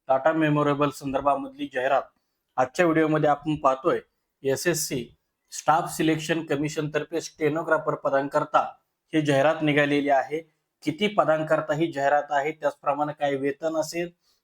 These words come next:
त्याचप्रमाणे शैक्षणिक पात्रता काय असेल, हे सर्व काही डिटेल आजच्या व्हिडिओमध्ये आपण पाहणार आहोत.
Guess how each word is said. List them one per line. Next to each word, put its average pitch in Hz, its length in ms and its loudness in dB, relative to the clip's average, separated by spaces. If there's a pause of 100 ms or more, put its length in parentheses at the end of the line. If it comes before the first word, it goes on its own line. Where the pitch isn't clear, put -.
(160)
त्याचप्रमाणे 156 680 2
शैक्षणिक 175 640 -4
पात्रता 180 440 0
काय 151 260 2
असेल, 135 360 -2 (440)
हे 160 60 -4
सर्व 185 360 0
काही 185 260 2
डिटेल 160 360 0
आजच्या 151 280 -2
व्हिडिओमध्ये 147 500 -2
आपण 143 200 -6
पाहणार 135 360 0
आहोत. 117 280 -2